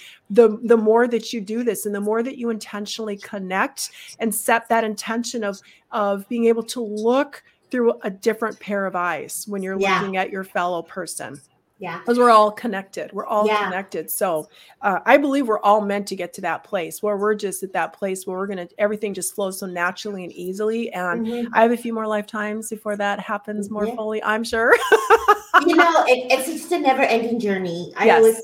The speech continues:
Speaker 2: I embrace the journey every day, however it needs to unfold, you
Speaker 1: Mm-hmm.
Speaker 2: know. Um, but I do, I did, as you were talking,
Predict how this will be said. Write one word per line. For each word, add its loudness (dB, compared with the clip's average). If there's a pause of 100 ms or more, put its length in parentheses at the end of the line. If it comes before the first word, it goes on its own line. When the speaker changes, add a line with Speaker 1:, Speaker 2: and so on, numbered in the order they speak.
(100)
Speaker 2:
I 6
embrace 4
the 2
journey -2
every -2
day, -2
however -2
it -2
needs -6
to -6
unfold, -6 (100)
you -8
Speaker 1:
Mm-hmm. 0
Speaker 2:
know. 0 (240)
Um, 2 (160)
but 4
I 4
do, 0
I 2
did, -2
as 0
you -4
were 4
talking, -4